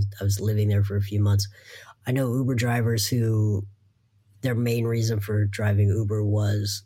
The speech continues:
it was going to take them two and a half hours to get home from, from their day job. So they just drive Uber locally in town for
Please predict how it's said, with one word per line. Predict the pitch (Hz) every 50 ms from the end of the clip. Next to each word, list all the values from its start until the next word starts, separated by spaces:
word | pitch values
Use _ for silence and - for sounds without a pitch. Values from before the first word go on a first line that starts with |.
| _ -
it | 120
was | 117 120 -
going | - 139 135 127
to | 113 107
take | 101 - 117 104 98
them | 104 104 101 101
two | - 107 104
and | 98 104
a |
half | 104 98 98 101
hours | 104 107 107 101 101 101
to | - 98
get | 104 95 - -
home | 110 104 104 104 98
from, | 101 107 98 98 98 101 101 - _ - - - - _ _
from | - 113 107 107
their | 107 101 101
day | 101 101 98 101 107
job. | 107 120 123 120 127 131 120 -
So | - 113
they | 104 104 104
just | 101 104 104 101 101 101
drive | - 110 110 107 101
Uber | 101 104 107 101 110 110 107 110 107 104 101 101 - -
locally | 101 104 107 110 104 113 127 127 131 131 131 131 117 101 - -
in | 113 110 110 101
town | 101 107 104 101 107 117 127 135
for | 110 - 113 104